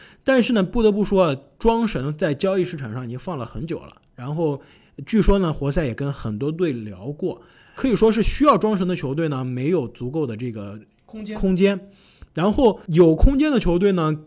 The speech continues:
Speaker 1: 愿意给的这个筹码啊，就非常非常的差。其实放眼全联盟啊，我们之前说过，最需要庄神的球队是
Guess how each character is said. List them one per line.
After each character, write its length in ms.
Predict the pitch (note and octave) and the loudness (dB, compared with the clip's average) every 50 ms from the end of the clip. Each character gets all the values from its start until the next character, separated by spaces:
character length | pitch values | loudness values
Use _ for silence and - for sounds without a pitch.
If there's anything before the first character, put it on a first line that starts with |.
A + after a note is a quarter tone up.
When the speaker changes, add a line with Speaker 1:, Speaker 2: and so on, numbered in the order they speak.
| _ - | _ -4
Speaker 1:
愿 240 | G3+ G3 G#3+ F#3+ F3 | 0 2 2 4 2
意 100 | E3+ D#3+ | 0 -2
给 280 | D#3 - D#3 B2 G2 G2+ | -4 -4 -6 -6 -6 -6
的 100 | B2 C#3 | -10 -6
这 140 | D3+ F3+ | -4 -4
个 80 | D3+ C3+ | -4 -4
筹 260 | - - - A#2 B2+ | -6 -8 -10 -8 -8
码 120 | D#3+ D#3+ A2+ | -8 -8 -10
啊， 260 | E2+ F2 F#2+ G#2 A2 | -12 -14 -16 -16 -14
就 140 | A#2 A#2+ - | -14 -14 -14
非 240 | - - - E3+ | -12 -4 -2 0
常 180 | E3 D#3+ D3 D3 | 0 0 -2 -4
非 60 | D#3+ | -4
常 100 | E3 D3 | -4 -4
的 80 | D#3 E3 | -4 -6
差。 260 | D#3+ - - D3 - - _ _ _ - _ - | -6 -4 -6 -6 -6 -8 _ _ _ -20 _ 0
其 100 | - D4+ | 4 4
实 60 | D#4+ | 6
放 140 | - F4+ B3+ | 6 6 4
眼 80 | F#3+ | 4
全 140 | - - F#3+ | 4 4 4
联 180 | G#3+ B3+ C#4+ B3+ | 4 4 4 4
盟 120 | F3+ D#3+ | 2 2
啊， 60 | G#3 | 2
我 60 | F#3+ E3 | 2 2
们 80 | F3 | 0
之 120 | - C4+ A3+ | 0 0 -2
前 120 | B3 B3 | 0 -2
说 200 | A3+ - C4+ C#4 | -2 -2 -2 -2
过， 360 | A#3 B3 F#3 - - - _ _ | 0 0 0 0 -2 -14 _ _
最 180 | - D#4+ B3 F#3+ | -4 -2 -2 -2
需 300 | - - - - A#3 C#4 | -2 -4 -2 0 2 2
要 280 | D4+ F#3 - - _ - - - | 2 2 0 -6 _ -20 -12 0
庄 200 | - F#3 F3+ D#3+ | 2 2 2 2
神 120 | D3+ C#3 | -2 -4
的 80 | C#3+ C3 | -4 -2
球 160 | - G#2+ A2 | -2 -4 -2
队 240 | B2+ C3 A#2 - _ _ _ | -2 -6 -6 -6 _ _ _
是 320 | - - - B2 G#2 - | -14 -10 -10 -10 -10 -10